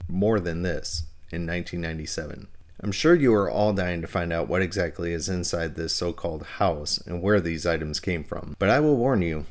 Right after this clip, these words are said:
there are more secrets and legends within a legend as we dive deeper into the history of the House on the Rock.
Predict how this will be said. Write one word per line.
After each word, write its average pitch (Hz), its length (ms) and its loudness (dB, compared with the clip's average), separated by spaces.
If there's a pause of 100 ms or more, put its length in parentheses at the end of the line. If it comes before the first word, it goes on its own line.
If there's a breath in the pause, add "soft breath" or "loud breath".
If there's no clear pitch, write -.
there 85 140 -4
are 98 100 2
more 98 260 4
secrets 101 520 0
and 85 120 -4
legends 87 500 0
within 98 320 0
a 87 40 0
legend 76 520 -4 (200)
as 80 240 -6
we 85 120 -2
dive 80 280 0
deeper 87 320 0
into 73 220 -6
the 73 80 -2
history 82 400 -2
of 78 80 -2
the 78 80 -2
House 78 320 -2
on 78 100 -2
the 78 80 -4
Rock. 78 380 -4